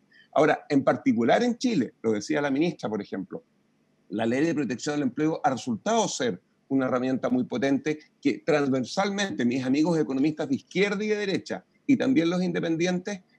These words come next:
me dicen, "Está funcionando y tiene un potencial de seguir funcionando bien durante los próximos meses y por lo tanto tenemos las herramientas". Lo que faltaba,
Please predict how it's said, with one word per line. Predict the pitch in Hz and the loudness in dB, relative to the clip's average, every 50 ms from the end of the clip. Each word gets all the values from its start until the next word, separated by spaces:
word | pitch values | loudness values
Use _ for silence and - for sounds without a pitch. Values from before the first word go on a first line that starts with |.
| _ - | _ -4
me | 127 127 | 0 2
dicen, | 131 147 147 - 156 156 156 151 | 2 2 2 2 0 -4 -4 -6
"Está | - - 143 143 | -10 -10 -10 -8
funcionando | - 139 127 - 127 123 131 147 151 156 156 175 180 185 - _ _ _ _ - | -8 -8 -8 -6 -4 -2 0 0 0 0 0 0 -4 -6 -8 _ _ _ _ -4
y | 117 | 0
tiene | - 143 139 139 | 2 2 2 2
un | 123 | 0
potencial | - - 113 113 117 107 - 139 135 131 | -2 -4 -4 -4 -4 -4 -4 -4 -4 -4
de | 127 | -4
seguir | - 131 127 123 113 | -4 -4 -4 -4 -4
funcionando | - 127 110 - 120 123 127 131 127 127 120 | -6 -12 -10 -8 -6 -4 -4 -2 -2 -2 0
bien | 123 135 139 143 151 151 143 | 0 0 2 2 0 -2 -2
durante | 127 127 127 120 117 - | -2 -4 -4 -6 -6 -8
los | - - | -10 -8
próximos | - 135 - - 127 120 117 | -8 -10 -10 -8 -8 -6 -4
meses | 131 139 135 - 151 131 | -4 -4 -6 -6 -8 -6
y | |
por | 127 120 113 | -4 -2 -2
lo | 104 | 0
tanto | 135 139 131 - 151 147 - - _ _ _ - | 0 -2 -2 -2 -4 -6 -6 -8 _ _ _ -2
tenemos | - 127 143 170 190 196 | 0 2 2 2 0 0
las | 190 185 180 | 0 0 0
herramientas". | 175 160 160 147 131 117 110 - 120 113 | 0 2 0 0 0 0 -2 -2 -2 -2
Lo | 113 107 | -2 -4
que | 110 110 | -4 -8
faltaba, | - - 107 101 87 _ - 165 - 196 127 98 92 85 - | -6 -6 -6 -6 -6 _ 0 2 2 2 2 0 -4 -6 -10